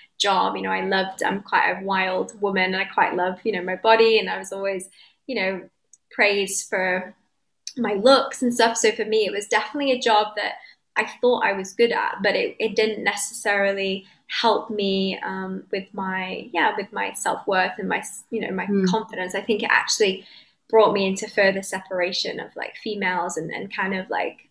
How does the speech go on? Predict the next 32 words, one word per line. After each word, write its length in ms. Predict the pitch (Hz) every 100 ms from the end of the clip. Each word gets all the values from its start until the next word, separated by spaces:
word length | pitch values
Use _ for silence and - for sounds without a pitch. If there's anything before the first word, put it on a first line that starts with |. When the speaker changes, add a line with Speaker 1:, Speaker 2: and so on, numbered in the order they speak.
| -
Speaker 1:
um, 360 | 196 190 190 - 285 370
yeah, 160 | 415 226
just 180 | 220 -
that, 220 | - - - -
the 100 | -
com-, 380 | - 233 196 -
you 80 | 233
know, 100 | 190
that 180 | 196 - - -
unhealthy 540 | 214 214 220 - 214 -
competitiveness 960 | 202 - 349 - - 196 - 180 185 -
that 100 | -
we 120 | 175
experience. 800 | - - - 202 196 180 175 - - - - - _ - 208
And 220 | 214 240
yeah, 200 | 302 233
and 360 | 214 196 -
a 20 | 214
long 200 | 214 214
story 300 | - 190 196
short, 460 | - 233 208 196
I 120 | - 202
did 200 | 208 -
that 280 | - - -
job 380 | 214 196 202 -
for, 200 | 190 185
yeah, 260 | 214 196
about 260 | 196 156 -
five 240 | 196 196 202
years. 500 | 202 202 202 202 202
And 160 | 196
then 220 | 196 196